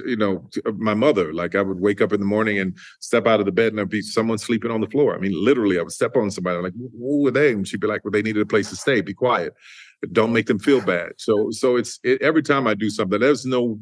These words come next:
one on this planet, uh, that I loved more than her until my son was born. So every time I do something that, uh, especially around her birthday, which would have been February, holidays, which she loved, for someone else, just randomly,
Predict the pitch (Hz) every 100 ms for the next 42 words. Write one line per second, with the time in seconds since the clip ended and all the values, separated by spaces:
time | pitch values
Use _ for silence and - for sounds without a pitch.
0 | 113 113 113 107 101 90 - 107 95 90
1 | _ _ _ _ _ - - - 104 98
2 | 104 101 98 104 104 95 - 101 101 98
3 | 92 95 90 - 92 85 - 95 82 73
4 | 82 80 82 98 92 - 117 113 120 120
5 | 107 98 87 95 90 95 85 90 82 80
6 | 82 87 82 - _ _ - 92 87 -
7 | 117 120 101 95 92 73 87 - 82 82
8 | 87 80 82 90 85 85 80 92 90 82
9 | 80 82 - 85 82 82 - - - -
10 | - _ - 104 - 117 104 92 98 117
11 | - - 104 92 90 95 110 117 117 127